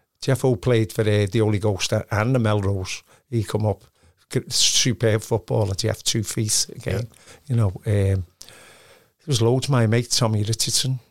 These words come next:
Speaker 1: uh, Jazza might have even played that day. I don't know. I'm not sure whether he come after me. Um, but basically, basically m-, all the lads who used to go, go in the pub with, uh, Peter Speed, I think he, he played as well.
Speaker 2: Yeah,
Speaker 1: You know,
Speaker 2: it, it's
Speaker 1: so
Speaker 2: a bit,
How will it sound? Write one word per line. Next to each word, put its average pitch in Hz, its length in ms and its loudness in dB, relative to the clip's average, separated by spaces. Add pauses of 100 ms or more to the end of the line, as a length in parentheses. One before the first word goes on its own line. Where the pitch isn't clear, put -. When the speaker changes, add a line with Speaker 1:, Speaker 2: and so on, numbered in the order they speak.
Speaker 1:
uh, 110 320 -2 (920)
Jazza 113 360 2
might 120 220 0
have 113 120 0
even 113 220 0
played 110 320 0
that 101 180 -4
day. 101 180 0
I 101 40 2
don't 120 240 -2
know. 113 220 2
I'm 110 120 0
not 113 180 -4 (200)
sure 117 220 0
whether 110 220 0
he 107 120 0
come 104 240 -4
after - 260 -6
me. 107 180 -2 (640)
Um, 101 260 2 (560)
but 131 200 -2 (180)
basically, 131 680 0 (120)
basically 185 440 2
m-, 135 100 0 (140)
all 127 240 4
the 110 80 2
lads 127 280 2
who 123 60 2
used 110 280 0
to 117 60 2
go, 104 320 0 (260)
go 110 200 0
in 104 80 0
the 92 60 0
pub 117 320 -2
with, 123 120 0
uh, 117 240 2
Peter 120 300 -2
Speed, 113 400 0
I - 20 -6
think 117 240 -4
he, 113 220 -4
he 123 180 -2
played 104 380 -4
as 95 100 -6
well. 110 220 -4 (320)
Speaker 2:
Yeah, 101 220 -4
Speaker 1:
You 123 80 0
know, 117 80 4
Speaker 2:
it, - 180 -2
it's 113 160 0
Speaker 1:
so 143 60 -2
Speaker 2:
a - 20 -6
bit, 156 260 -2